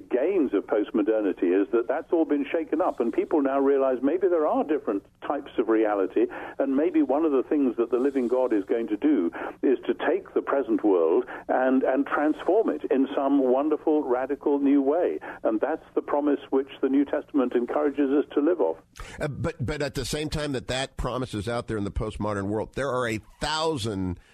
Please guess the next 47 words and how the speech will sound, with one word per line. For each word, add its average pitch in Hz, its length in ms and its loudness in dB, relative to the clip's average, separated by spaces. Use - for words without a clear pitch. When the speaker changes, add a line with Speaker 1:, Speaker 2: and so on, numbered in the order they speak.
Speaker 2:
uh, 92 160 0
products 131 440 0
for 107 140 -2
sale 120 320 0
on 107 100 0
the 95 80 0
supermarket 107 640 -2
shelf 110 320 0
of 82 120 -4
spirituality, 101 960 0
uh, 82 60 0
Speaker 1:
Of 73 160 0
course. 85 120 -2
Speaker 2:
Bishop 73 200 0
Wright. 67 180 2
Speaker 1:
And - 80 -2
that 208 160 -2
was 185 180 0
so 160 180 2
in 147 140 4
Jesus' 135 380 2
day 123 220 2
as 117 80 0
well. 131 340 0
Um, 135 240 0
the, 131 200 0
the 131 120 2
thing 196 280 0
that 139 160 0
makes 147 300 -2
it - 160 -2
different - 440 -2
is, 143 200 2
of 139 120 0
course, 127 260 0
Jesus' 123 420 4
own 135 420 0
resurrection. 120 720 0
And 110 140 2
that's 139 240 0
why 120 240 2
I 110 60 4
come 113 240 -2
back 110 240 0
again 117 380 0
and 170 120 4
again. 123 400 0